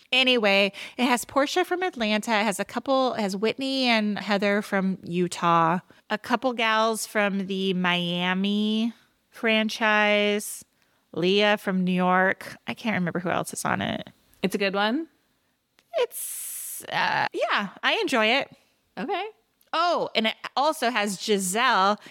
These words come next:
Speaker 1: and Candace from Potomac. Potomac's probably my favorite franchise, so
Speaker 2: Oh.
Speaker 1: I, I like seeing them. Anyway, I love me a good housewife show. Finally,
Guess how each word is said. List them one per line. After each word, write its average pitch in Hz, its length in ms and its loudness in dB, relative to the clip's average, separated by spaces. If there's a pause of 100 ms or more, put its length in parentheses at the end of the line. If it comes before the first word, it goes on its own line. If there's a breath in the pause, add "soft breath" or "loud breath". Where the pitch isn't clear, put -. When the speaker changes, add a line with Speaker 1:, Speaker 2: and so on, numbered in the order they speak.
(120)
Speaker 1:
and 214 180 0
Candace 226 460 0
from 220 180 -2
Potomac. 240 720 0
Potomac's 208 460 -2
probably 175 540 -2
my 175 180 -4
favorite - 400 -2
franchise, 254 720 -2
so 190 340 0
Speaker 2:
Oh. 170 580 -2 (280 loud breath)
Speaker 1:
I, 196 300 -2
I 208 120 -4
like 190 200 -6
seeing - 260 -8
them. - 220 -10
Anyway, 226 420 4 (240)
I 233 40 -4
love 190 260 2
me 180 140 4
a 170 40 0
good 160 300 0 (160)
housewife 175 420 -2
show. 98 320 -2 (160)
Finally, 190 880 2